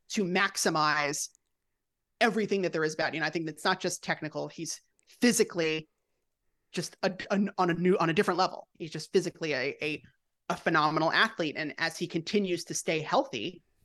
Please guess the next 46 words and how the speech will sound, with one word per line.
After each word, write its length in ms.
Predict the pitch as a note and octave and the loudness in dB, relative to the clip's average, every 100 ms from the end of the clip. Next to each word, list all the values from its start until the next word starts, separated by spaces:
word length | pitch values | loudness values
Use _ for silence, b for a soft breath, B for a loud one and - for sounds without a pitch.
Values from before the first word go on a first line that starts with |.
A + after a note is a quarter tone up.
| - - _ | -20 -20 _
that 180 | D#3+ D3+ | -2 0
unlocks 640 | E3+ E3+ F3 - - - - _ _ - | 0 2 0 -2 -4 -4 -6 _ _ -8
his 200 | F3+ F3 | -4 -2
ability 300 | F3+ F#3+ F#3 | 0 0 0
to 60 | |
be 160 | C3 D#3+ | -2 -4
a 40 | |
great 200 | - E3+ | 0 2
athlete 300 | D3 F3 G#3+ | 2 0 -2
and 80 | G#3 | -4
to 60 | F3 | -4
be 200 | F#3 E3+ | -4 -2
a 200 | F3 E3 b b _ | -4 -6 b b _
technically 340 | G#3 F#3+ G3 G3+ | -2 0 0 0
perfect 300 | G#3+ G#3+ G#3+ | 0 0 0
tennis 200 | G4 - | -2 -2
player. 220 | F3 D#3 | 0 0
And 120 | D#3+ | 0
so 120 | - | 0
I 120 | F#3+ | 2
think 360 | F#3+ B3 A#3+ A#3 b b b b b _ _ _ _ _ _ _ _ _ - | 2 -2 -2 -4 b b b b b _ _ _ _ _ _ _ _ _ -2
there's 360 | A3+ G#3 G#3 | 0 4 4
a 60 | G#3 | 6
reason 400 | D#4 A4+ G3+ F3 | 6 6 4 2
why 180 | E3 D#3+ | 2 2
he 140 | - | 0
is 240 | E3+ D#3+ - | -4 -4 0
out. 240 | E3+ D3 | 0 0
I 140 | E3+ F#3+ | 0 2
guess 240 | G#3 G#3 | 2 0
he's 260 | G3 - F#3 _ - | -4 -6 -10 _ 0
a 40 | |
little 160 | F#3+ G3 | 4 4
bit 160 | F#3 | 4
younger 220 | F#3 F#3+ F3+ | 2 2 4
than 100 | F3 | 2
Nadal 400 | E3+ E3+ E3 D#3+ | 4 4 2 -2
and, 160 | D#3+ - | -6 -4
and 160 | E3+ E3+ | -4 0
younger 300 | E3+ E3 D#3+ | 0 0 0
than 240 | D#3 D#3+ | -2 -2
Federer, 240 | B3+ C#4 F#3 | 0 2 2
but 100 | G#3 | 0
there's 180 | F3+ | -2
a 40 | E3+ | 0
reason 240 | A#3+ G3 | 0 -2